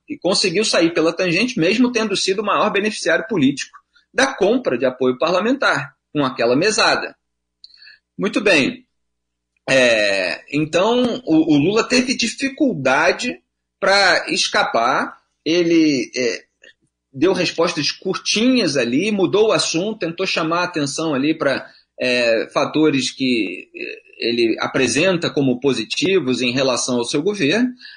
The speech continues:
mas o Bolsonaro voltou a ter aquela incisividade, mesmo, repito, sem ter,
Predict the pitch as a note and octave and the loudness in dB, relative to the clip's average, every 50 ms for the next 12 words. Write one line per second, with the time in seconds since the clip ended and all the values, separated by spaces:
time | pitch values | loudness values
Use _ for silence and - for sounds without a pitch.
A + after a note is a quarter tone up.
0 | - _ - C4 F#3+ F3+ F#3+ G3+ A3 G#3+ G3 G#3+ G#3+ G#3+ B3+ A#3+ G#3 D#3+ E3 F#3 | -20 _ -2 0 2 2 2 2 0 0 2 0 2 2 0 0 0 0 0 -2
1 | F#3 G3 G#3+ A3 G#3+ G#3+ - E3+ F3 F#3+ F#3+ F#3 - D#3+ E3 E3+ E3 F3 E3+ E3+ | 0 2 2 2 2 0 0 2 2 4 2 2 2 0 0 0 0 0 0 0
2 | E3+ E3+ F3+ F3+ - - F#3 D#3 E3 F3+ F3 E3 D3 B2 A#2 B2+ C#3+ D#3+ D#3 B2+ | 0 0 -2 -2 -2 -2 -2 -2 -2 -2 0 0 0 0 2 2 4 4 2 2
3 | - - - - _ _ _ _ _ _ _ _ - G#2 G#2 G#2+ A#2 C3+ E3 F3+ | 0 -4 -12 -20 _ _ _ _ _ _ _ _ -8 -4 -2 0 0 2 2 2
4 | F3+ E3+ D#3 C#3+ C#3 - D3 D3 C#3+ - _ _ C3+ C#3+ D#3 D3+ - - A2+ - | 2 2 0 -2 -2 -2 -4 -4 -6 -6 _ _ 2 2 2 2 -2 -4 -4 -4
5 | - - - - E3+ D#3+ E3+ D#3+ - - - D3 D3 C#3+ B2 A2 - | -2 -2 -2 -2 -2 -2 -2 -4 -4 -4 -2 0 0 2 0 -2 -4